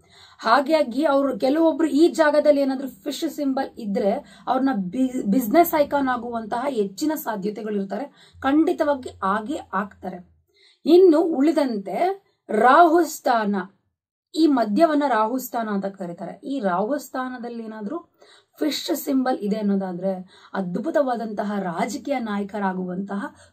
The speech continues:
ವಿಶೇಷವಾದಂತಹ ಯೋಗ ಕೂಡ ಬರುತ್ತೆ. ಎಂತಹ ಅದ್ಭುತವಾದಂತಹ ನಾಯಕರಾಗ್ತಾರೆ ಅಂದ್ರೆ ರಾಜಕೀಯ ರಂಗದಲ್ಲಿ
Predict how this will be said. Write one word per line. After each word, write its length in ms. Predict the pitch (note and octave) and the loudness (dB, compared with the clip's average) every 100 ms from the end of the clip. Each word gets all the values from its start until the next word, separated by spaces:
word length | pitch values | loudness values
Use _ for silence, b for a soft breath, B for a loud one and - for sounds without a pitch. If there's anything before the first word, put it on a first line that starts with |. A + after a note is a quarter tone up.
| - | -8
ವಿಶೇಷವಾದಂತಹ 1080 | G#3 - C#4+ D4 C4+ A#3 G#3+ G#3 F#3+ F#3 A#3 | -8 -4 -4 -2 -2 -2 -2 -6 -6 -8 -6
ಯೋಗ 300 | C4+ G3+ F3+ | -2 -2 -2
ಕೂಡ 260 | G#3 - G3 | -6 -6 -8
ಬರುತ್ತೆ. 540 | F3 F3 G3 - _ b b b b | -8 -10 -14 -18 _ b b b b
ಎಂತಹ 680 | G3+ A#3 C4 E4+ G4+ F4 D#4 E4+ | -2 0 2 2 2 0 4 4
ಅದ್ಭುತವಾದಂತಹ 800 | C4 A#3+ D4+ D#4 C#4+ C#4 C#4 C4+ | 2 -2 -2 2 2 2 0 -2
ನಾಯಕರಾಗ್ತಾರೆ 800 | C4 A3+ A#3 B3+ A#3+ G#3+ - A#3 | -4 -6 -6 -4 -4 -6 -6 -4
ಅಂದ್ರೆ 380 | A3+ G3+ G#3+ C#4 | -4 -2 -2 -2
ರಾಜಕೀಯ 420 | C4 G3+ G3+ A#3 | -2 -2 -4 -6
ರಂಗದಲ್ಲಿ 600 | A3+ G#3+ G3+ F#3+ F#3+ F4+ | -6 -4 -4 -2 -2 -4